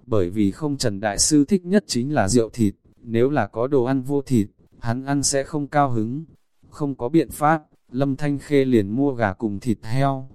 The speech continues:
sau đó tính toán làm một cái tiểu kê hầm nấm cùng bí chế đông pha thịt,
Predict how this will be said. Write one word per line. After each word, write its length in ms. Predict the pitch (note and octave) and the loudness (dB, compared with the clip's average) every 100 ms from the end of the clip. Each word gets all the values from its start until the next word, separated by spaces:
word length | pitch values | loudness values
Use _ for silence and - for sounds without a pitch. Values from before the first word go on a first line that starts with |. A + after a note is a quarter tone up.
| _ | _
sau 240 | - D3+ C#3+ | -4 0 2
đó 220 | A#2 A2 | 2 0
tính 240 | - A#2 | 0 -2
toán 320 | A#2 A2 C3 D#3 | -2 -2 0 -2
làm 260 | A2+ G2+ | -2 -2
một 120 | G#2 - | -8 -6
cái 200 | A2 B2+ | -4 -2
tiểu 200 | D3+ G2 | 0 0
kê 260 | - D3+ | 2 2
hầm 280 | C3+ A#2 G2+ | 4 0 0
nấm 200 | A2 C3+ | -2 -2
cùng 260 | C#3+ A2+ G2 | -4 -4 0
bí 180 | G#2 A2 | 2 2
chế 200 | A2+ C3 | -2 -2
đông 200 | D3 C#3 | -2 -2
pha 260 | D3 C3+ | 0 0
thịt, 240 | - A2 | 0 -2